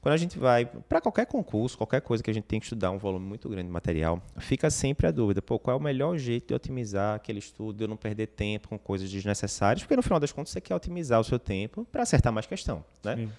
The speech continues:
Speaker 1: Quanto mais questão você conseguir acertar em menos tempo de estudo, ótimo, você cumpriu o seu objetivo, né? Então, o primeiro ponto que a gente vai discutir hoje aqui é o seguinte, Figueiredo. Pra você estudar pro tec,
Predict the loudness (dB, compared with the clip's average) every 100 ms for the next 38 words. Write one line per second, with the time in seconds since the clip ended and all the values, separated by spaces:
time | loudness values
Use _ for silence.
0 | -8 -2 0 4 2 2 -2 -2 -2 -2
1 | -4 -6 -6 -6 -8 -8 -2 -2 -4 -10
2 | -20 _ -2 0 0 -2 -4 -6 -6 -8
3 | -4 -4 -4 -8 _ -2 0 0 -4 -8
4 | -6 -6 -4 0 2 2 0 -2 0 -4
5 | -2 -6 -6 -14 -16 -16 0 2 8 8
6 | 8 6 -4 -20 -8 -2 0 0 -2 -2
7 | 0 2 0 0 0 4 4 4 4 2
8 | 4 2 2 2 2 2 2 2 4 2
9 | -2 -10 -20 _ 6 6 4 -2 2 2
10 | 2 -2 0 0 0 -10